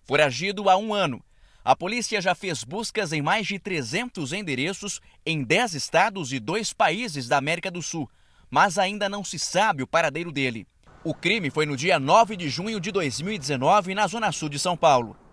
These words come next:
Cupertino não aceitava o namoro da filha, Isabela Tibicherani, de dezoito anos, com o ator Rafael Henrique Miguel, de vinte e dois. Rafael foi com os pais até a casa onde Isabela morava pra conversar com Cupertino,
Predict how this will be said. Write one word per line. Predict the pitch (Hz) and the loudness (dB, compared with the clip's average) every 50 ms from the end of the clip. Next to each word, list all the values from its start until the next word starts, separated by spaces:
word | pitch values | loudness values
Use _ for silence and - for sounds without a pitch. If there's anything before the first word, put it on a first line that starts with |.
| _ _ - | _ _ -8
Cupertino | - 139 - 147 127 - - - 175 190 196 180 | -8 -6 -4 -4 -6 -6 -6 -6 -6 -6 -4 -4
não | 151 170 208 233 | -2 0 2 2
aceitava | 220 185 - 190 147 - - 180 190 185 185 | 2 0 0 -6 -4 0 2 2 2 2 2
o | 185 | -2
namoro | 156 131 147 165 185 180 | -4 -4 -2 -4 -6 -4
da | 156 127 | -4 -4
filha, | 120 - - 175 214 208 147 120 | -4 -6 -8 -8 -6 -2 -2 -2
Isabela | 123 123 107 139 120 107 110 160 190 208 | -2 -2 -2 -2 -2 2 2 2 2 2
Tibicherani, | 190 - - 156 151 - - 131 110 120 156 190 202 190 | 0 -6 -6 -6 -6 -6 -6 -6 -4 -4 -4 -4 -4 -8
de | 143 131 | -8 -10
dezoito | 120 117 107 135 180 202 - - 123 123 | -10 -8 -4 -2 -2 -2 -2 -4 -4 -2
anos, | 147 175 190 196 - - _ - - _ | -2 -2 -2 -6 -10 -12 _ -20 -14 _
com | - 277 269 | 2 4 6
o | 254 | 6
ator | 190 - - 196 214 196 | 6 4 2 -2 -2 0
Rafael | 151 185 208 - - 160 147 190 226 220 | 2 2 2 4 4 4 4 4 2 0
Henrique | 180 151 175 196 - 185 | -4 -4 -6 -6 -6 -8
Miguel, | 180 151 120 131 156 175 | -8 -6 -2 0 0 0
de | 180 160 | 0 -4
vinte | 143 160 175 165 | -6 -6 -6 -6
e | 185 | -4
dois. | 147 147 139 131 120 - - - _ _ _ _ _ _ _ _ - | 0 2 2 2 0 -2 -6 -8 _ _ _ _ _ _ _ _ 4
Rafael | 139 139 - - 131 135 160 175 | 4 6 6 8 6 6 6 4
foi | 165 - 185 175 | 0 -2 -6 -6
com | - 180 180 | -6 -6 -8
os | 135 - - | -8 -8 -2
pais | - 165 175 214 220 175 127 | 2 4 4 4 4 0 -2
até | 135 123 - 180 | -4 -2 0 0
a | 156 | 0
casa | 131 - 156 170 190 175 185 | 0 2 4 4 4 2 0
onde | 190 170 | -6 -4
Isabela | 156 190 202 160 117 131 123 135 | 0 2 2 2 2 0 -2 -2
morava | 156 175 147 143 160 185 180 214 196 _ _ _ _ _ - | -2 0 4 4 4 4 4 2 -4 _ _ _ _ _ 2
pra | 233 220 208 | 2 2 4
conversar | - 277 302 262 233 165 135 - - 208 220 220 | 2 -2 -4 -2 -4 -4 -4 0 0 0 0 0
com | - 208 190 | -4 -8 -8
Cupertino, | - - 220 - 214 175 - - - 165 151 127 110 - | -8 -8 -6 -4 -4 -4 -4 -4 -4 -2 -2 -2 -4 -8